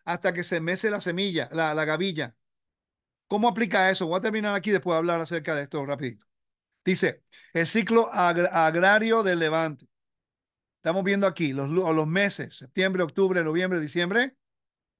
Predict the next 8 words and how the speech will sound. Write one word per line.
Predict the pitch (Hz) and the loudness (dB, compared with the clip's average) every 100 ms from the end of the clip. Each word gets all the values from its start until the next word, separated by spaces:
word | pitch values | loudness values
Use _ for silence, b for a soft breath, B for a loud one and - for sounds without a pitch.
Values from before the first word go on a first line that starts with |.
| _ _ _ - | _ _ _ -12
Entonces | 160 175 180 | -8 -2 0
vemos | 175 190 196 | 2 2 0
acá | 175 165 170 - _ _ - | 0 0 0 -6 _ _ -4
que | 175 170 185 | 0 2 2
es | 196 - _ _ _ _ | -2 -6 _ _ _ _
las | 156 147 | -4 -2
fiestas, | 196 190 180 139 | 0 -2 -2 -4
trompetas, | 160 147 185 185 208 202 214 - - | -4 -2 0 0 2 0 0 -8 -18